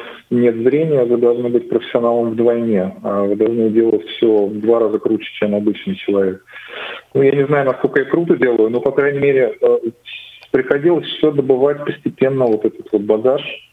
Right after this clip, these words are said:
э, день за днем, месяц за месяцем, год за годом. Это все сразу не появляется. Это знакомство на-, и опыт появляется постепенно все.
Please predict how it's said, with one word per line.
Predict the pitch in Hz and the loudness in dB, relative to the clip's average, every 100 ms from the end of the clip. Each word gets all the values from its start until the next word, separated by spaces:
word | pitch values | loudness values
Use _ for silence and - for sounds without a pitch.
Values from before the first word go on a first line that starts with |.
| _ _ - | _ _ -8
э, | 55 55 55 - - - - - - 110 | -6 -6 -6 -6 -8 -6 -8 -4 -2 0
день | 110 127 151 | 2 2 2
за | 131 117 | 2 2
днем, | 120 131 139 127 | 2 2 2 2
месяц | 139 139 | 0 0
за | 120 117 | 0 0
месяцем, | 113 120 - 107 | 0 -4 -2 -2
год | 107 120 | 0 0
за | 117 | 0
годом. | 107 107 110 113 - - - | 0 0 0 -6 -10 -10 -8
Это | - | -8
все | - 131 | -2 -2
сразу | - 131 131 | 0 0 0
не | 113 | 0
появляется. | 117 107 117 120 117 - _ _ _ _ _ _ _ _ _ _ _ _ _ _ | 0 0 0 -2 -8 -18 _ _ _ _ _ _ _ _ _ _ _ _ _ _
Это | - 143 131 | -4 -2 0
знакомство | 123 117 151 - 135 | -2 -2 -4 -2 0
на-, | 127 123 120 | 2 2 0
и | 123 117 | 2 2
опыт | 131 127 - - | 2 0 -4 -2
появляется | 117 117 117 113 | 0 0 -2 -6
постепенно | - - - 120 117 110 | -18 -18 -8 -4 -4 -6
все. | - 117 | -10 -16